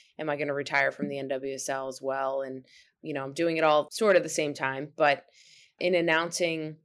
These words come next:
my retirement from the game in the middle of August, it's sort of given me this nice little farewell tour, a-, as you may say. You know, fans have an opportunity to come see me play. There's been some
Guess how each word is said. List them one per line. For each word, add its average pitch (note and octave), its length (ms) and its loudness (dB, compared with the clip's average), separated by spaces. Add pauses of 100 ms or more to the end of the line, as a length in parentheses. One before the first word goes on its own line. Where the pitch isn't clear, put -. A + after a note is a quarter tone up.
(120)
my E3 180 2
retirement D#3+ 540 0
from E3+ 140 -4
the D#3 80 -2
game D3 540 -4
in D3+ 400 -6
the D#3 80 -4
middle D#3 280 4
of C#3+ 80 0
August, C#3 720 -2
it's D#3+ 220 -6
sort F#3+ 160 4
of E3+ 120 2
given E3+ 240 0
me E3 140 -2
this D3+ 280 -4
nice D3+ 320 -2
little C#3+ 440 4 (1160)
farewell E3+ 720 8 (400)
tour, G3 580 6
a-, F#3+ 200 2
as F3 180 2
you F3 80 -4
may E3+ 340 -2
say. F3+ 640 0
You E3+ 160 -4
know, D3+ 100 0
fans D3+ 400 -4
have D3+ 100 -4
an D3+ 80 0
opportunity D3+ 640 -6
to - 80 -12
come C#3+ 440 -8
see D3+ 200 -10
me C#3 180 -12
play. D#3 640 2 (400)
There's C#3 160 -8
been C#3 360 -4
some C3+ 340 -8